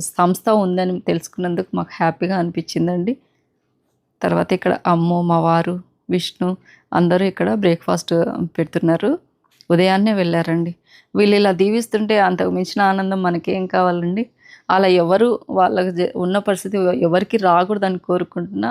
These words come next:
అలాంటి వాళ్ళ ద్వారా మనకు దీవెనలు అందుతున్నాయని మనస్ఫూర్తిగా ఆ దేవుడికి శతకోటి ధన్యవాదాలు తెలుపుకున్నానండి.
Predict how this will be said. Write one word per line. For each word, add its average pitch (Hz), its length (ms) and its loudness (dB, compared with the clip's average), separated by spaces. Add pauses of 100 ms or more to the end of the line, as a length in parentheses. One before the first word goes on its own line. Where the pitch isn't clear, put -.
(160)
అలాంటి 196 360 2
వాళ్ళ 190 260 4
ద్వారా 208 300 0
మనకు 185 280 -4
దీవెనలు 185 440 0
అందుతున్నాయని 185 720 -6
మనస్ఫూర్తిగా 196 720 -2
ఆ 170 100 0
దేవుడికి 180 340 0
శతకోటి 175 440 -2
ధన్యవాదాలు 175 560 0
తెలుపుకున్నానండి. 170 800 -2